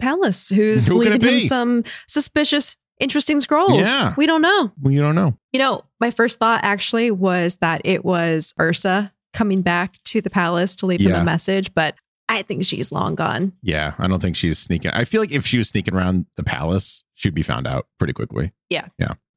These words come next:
Speaker 2: The next morning, Team Avatar makes their way to Roku's home under the guise of a cloud. Uh, when they land, Katara notes that there isn't anything on this island. It's just two volcanoes, and it's, it's pretty barren, too. It's, like,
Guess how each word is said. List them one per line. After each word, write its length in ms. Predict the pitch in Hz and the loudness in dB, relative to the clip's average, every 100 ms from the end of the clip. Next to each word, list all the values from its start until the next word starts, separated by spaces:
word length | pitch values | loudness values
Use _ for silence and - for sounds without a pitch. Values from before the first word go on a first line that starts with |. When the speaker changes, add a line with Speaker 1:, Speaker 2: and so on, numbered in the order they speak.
| _ | _
Speaker 2:
The 80 | 110 | -2
next 200 | 147 147 | -2 2
morning, 300 | 147 127 117 | 2 2 0
Team 200 | 117 107 | 0 2
Avatar 480 | 101 101 101 104 98 | 0 -2 0 0 2
makes 300 | 90 92 - | 0 -2 -2
their 160 | 92 | -2
way 160 | 85 85 | 0 0
to 140 | - | 0
Roku's 480 | 71 78 82 80 73 | 0 0 0 -2 -2
home 320 | - 73 73 - _ - | -2 -2 -4 -8 _ -4
under 180 | 90 92 | 0 0
the 100 | 82 | -2
guise 460 | 80 87 92 85 | -2 0 0 -2
of 100 | 80 | -2
a 40 | 85 | -2
cloud. 460 | 82 76 69 - - _ _ _ | -2 -2 -4 -6 -12 _ _ _
Uh, 200 | 95 92 | -2 0
when 120 | 113 | 2
they 120 | 135 | 2
land, 400 | 120 160 151 110 | 0 0 0 0
Katara 340 | - 120 120 110 | 0 0 2 2
notes 300 | 110 107 - | 0 0 -2
that 220 | 104 - | -2 0
there 200 | 113 107 | -2 0
isn't 300 | 120 139 147 | -2 0 0
anything 400 | 120 127 120 123 - | 2 2 2 0 0
on 200 | 113 147 | 0 0
this 160 | 85 | 0
island. 420 | 58 78 71 71 | 0 0 0 0
It's 140 | 85 - | 0 0
just 220 | 113 - | -2 -2
two 160 | - 101 | -2 0
volcanoes, 680 | 98 98 - 95 73 71 | 0 0 -2 0 0 0
and 120 | 76 78 | 0 -2
it's, 240 | - - | -4 -2
it's 160 | 98 - | -2 -2
pretty 280 | - 240 | -2 0
barren, 560 | 101 - 90 95 78 71 | 0 -2 -2 -2 -2 -4
too. 260 | - 82 71 | -2 0 0
It's, 180 | 73 82 | -2 -4
like, 200 | 82 | -4